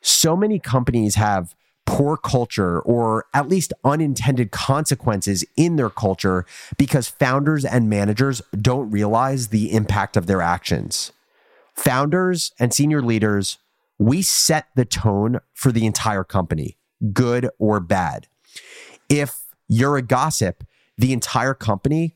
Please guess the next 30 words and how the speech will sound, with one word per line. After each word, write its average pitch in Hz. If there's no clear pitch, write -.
will 131
have 120
a 113
gossip 98
culture. 98
If 156
you 131
run 113
ourselves 123
till 117
failure, 104
the 123
company 113
will 113
have 123
a 127
burnout 117
culture. -
And 160
again, 160
bringing 135
it 143
back 110
to 117
Morning 101
Brew 92
and 101
our 95
own 104
experiences, 101